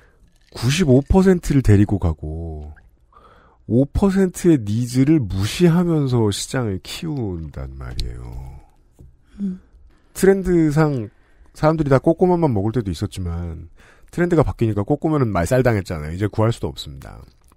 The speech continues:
Speaker 1: 돈을 버는 게 주 목적이고 원래 언론사의 사명의식 같은 것을 배운 적도 없는 최근에 생긴 인터넷 언론들 하는 걸 보고 있으면은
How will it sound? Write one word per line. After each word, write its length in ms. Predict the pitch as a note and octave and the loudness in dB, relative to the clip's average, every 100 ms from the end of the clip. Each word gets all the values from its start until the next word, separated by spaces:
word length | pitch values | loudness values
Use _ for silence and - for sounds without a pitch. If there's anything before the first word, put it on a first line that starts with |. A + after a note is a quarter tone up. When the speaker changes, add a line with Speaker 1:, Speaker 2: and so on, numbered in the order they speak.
| _ _ _ _ - - - - - - _ _ - A2 | _ _ _ _ -20 -20 -20 -20 -20 -20 _ _ 0 6
Speaker 1:
돈을 380 | C#3+ G3 G3 | 6 8 6
버는 380 | - A#2 C#3 E3 | 6 4 4 4
게 100 | D#3 | 2
주 320 | - - B2+ A#2+ | 0 -2 -2 0
목적이고 1400 | G#2 - - C#3+ C3 A#2+ A2 A2 G#2 - C#3+ D#3+ C#3+ G2+ | -2 -2 4 6 6 2 0 -2 -2 2 4 6 4 0
원래 480 | G#2+ G#2+ C3 D3 D3 | 0 2 4 4 4
언론사의 680 | G2+ G2+ A2+ C3+ D3 D3+ C#3+ | 2 0 2 0 0 0 0
사명의식 680 | D3+ D3+ F3 D#3 C3 C#3 | 0 0 2 2 -2 -4
같은 420 | - B2 - A#2 A2 | 0 0 0 -2 0
것을 280 | G#2 C#3 | 2 0
배운 340 | B2+ G2+ B2 F3+ | 2 4 4 6
적도 340 | F3+ - D3 A#2+ | 2 4 4 6
없는 240 | A2+ C3 | 4 2
최근에 400 | - F#3 G#3 G3 | 0 2 4 4
생긴 320 | F#3+ D3+ C3+ | 4 4 2
인터넷 360 | G#2 A2+ D3 B2+ | 2 2 2 4
언론들 600 | G2+ G#2 G#2+ G2+ G#2+ B2 | 4 4 0 0 0 2
하는 180 | D3 C#3 | 0 4
걸 160 | A#2+ | 4
보고 300 | - F#2 G2+ | 2 -2 -2
있으면은 840 | G2 - G2 G2+ C#3 C#3 B2 F2+ | -2 -2 0 2 2 2 0 -4